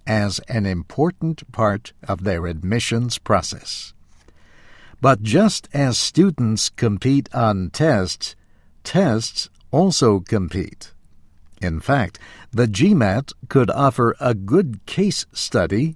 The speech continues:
for a business class. The Council's website points out that the Educational Testing Service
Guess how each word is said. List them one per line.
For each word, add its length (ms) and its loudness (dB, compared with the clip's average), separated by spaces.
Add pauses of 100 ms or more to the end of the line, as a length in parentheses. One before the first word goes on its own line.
(120)
for 360 -2
a 100 -2
business 720 0
class. 720 -6 (1040)
The 140 4
Council's 600 2
website 680 0 (140)
points 360 0
out 320 0 (120)
that 260 -2
the 240 -2
Educational 1040 0
Testing 720 -2
Service 640 0